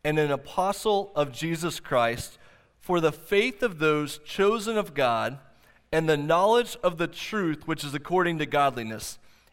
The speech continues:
in the hope of eternal life, which God,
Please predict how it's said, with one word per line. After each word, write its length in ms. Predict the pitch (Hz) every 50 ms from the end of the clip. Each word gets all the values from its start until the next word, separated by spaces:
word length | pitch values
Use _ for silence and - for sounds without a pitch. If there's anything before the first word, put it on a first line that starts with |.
| _ -
in 140 | 160 160 156
the 140 | 156 147 147
hope 500 | - - - 208 220 247 - - - -
of 140 | - 202 202
eternal 500 | 208 190 - - - 202 208 196 190 170
life, 480 | 151 160 156 127 101 - - - - _ _ _ _ _ _ _ _ _ _ _ _
which 320 | - 170 170 - - - -
God, 460 | 196 190 190 160 135 127 131 139 139